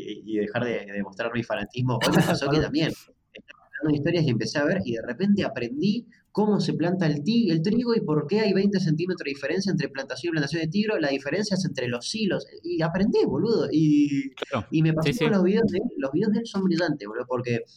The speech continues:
Speaker 1: a pesar de todo, a mí me, yo siempre fui muy de Discovery Channel, toda esa onda, ¿viste? El, el de
Speaker 3: Claro.
Speaker 1: Bear Grylls, que tipo, me iré solo a la
Speaker 2: Sí.
Speaker 1: jungla, y estaba con
Speaker 2: Claro.
Speaker 1: cincuenta y cinco tipos que lo que
Speaker 3: <laughs>
Speaker 1: Eh,
Speaker 3: Ochenta cámaras.
Speaker 1: claro,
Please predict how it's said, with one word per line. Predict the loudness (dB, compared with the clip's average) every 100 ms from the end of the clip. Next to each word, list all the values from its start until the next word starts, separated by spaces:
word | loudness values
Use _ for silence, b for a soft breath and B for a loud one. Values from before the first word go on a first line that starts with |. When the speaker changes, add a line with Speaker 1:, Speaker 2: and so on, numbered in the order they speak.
| B -6
Speaker 1:
a | -2
pesar | 0 0 0
de | 2
todo, | 2 2 2
a | 2
mí | 2
me, | 2 0
yo | -2
siempre | 0 0 -2
fui | -4
muy | -4 -2
de | -2 -2
Discovery | -2 -2 -2 -2
Channel, | -2 -4 -4 -8 -6
toda | -6
esa | -4 -4
onda, | -4 -4
¿viste? | -6 -4
El, | -4 -2
el | -6
de | -6 -10 -12 -6
Speaker 3:
Claro. | -4 -4 B B B B _ _ -6
Speaker 1:
Bear | -2 0
Grylls, | 2 2 2 0 -4
que | -4
tipo, | -4 -4 -4
me | 0 2
iré | 2
solo | 0 0 0 0
a |
la | -2
Speaker 2:
Sí. | 0
Speaker 1:
jungla, | 0 0 0 0 -2
y |
estaba | -2 0 0
con | -2 -6 -6
Speaker 2:
Claro. | -2 -2 -2
Speaker 1:
cincuenta |
y | -4
cinco | -4 -2
tipos | -2 0 0
que |
lo | 0 0
que | 2
Speaker 3:
<laughs> | 2 2 -2 -2
Speaker 1:
Eh, | 2 4 4 2 4 2 2 0 -2 -2
Speaker 3:
Ochenta | -2 0 0 2 2
cámaras. | 2 2 2 0 2
Speaker 1:
claro, | 2